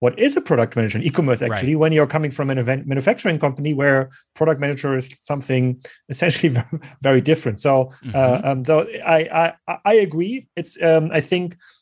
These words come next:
Speaker 1: um, uh, getting the dollar back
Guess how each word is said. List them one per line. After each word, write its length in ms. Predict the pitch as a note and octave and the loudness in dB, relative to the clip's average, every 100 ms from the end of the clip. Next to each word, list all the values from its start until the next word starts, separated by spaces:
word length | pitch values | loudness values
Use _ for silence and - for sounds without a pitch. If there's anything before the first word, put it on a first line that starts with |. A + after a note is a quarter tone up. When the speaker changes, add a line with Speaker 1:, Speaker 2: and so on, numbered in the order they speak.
| _ - | _ -2
Speaker 1:
um, 560 | D3 D3 D3 C#3+ C#3+ C#3 _ _ _ - | 0 0 -2 -4 -6 -10 _ _ _ -18
uh, 260 | - D2+ - - - - - - - - - _ _ _ - | -12 -12 -12 -16 -20 -20 -20 -20 -20 -20 -20 _ _ _ 2
getting 260 | E3 F3 | 2 4
the 80 | D#3 | 2
dollar 380 | C3 D3+ D#3 C3+ | 4 4 4 2
back 460 | A#2+ C3+ F3+ B3 | 2 2 0 -2